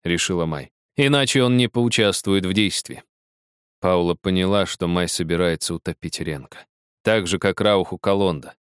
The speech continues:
Значит, у нее все-таки был сообщник. Лишь теперь слезы подступили к глазам Паулы.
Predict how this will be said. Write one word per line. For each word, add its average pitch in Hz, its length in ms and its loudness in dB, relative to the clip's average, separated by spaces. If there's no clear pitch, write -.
Значит, 95 560 -2
у 92 60 -6
нее 92 240 2
все-таки - 460 -4
был 82 260 -2
сообщник. - 720 -6
Лишь 110 260 2
теперь 120 380 2
слезы 107 400 0
подступили 95 560 -4
к 82 60 -4
глазам 95 400 0
Паулы. 85 400 -4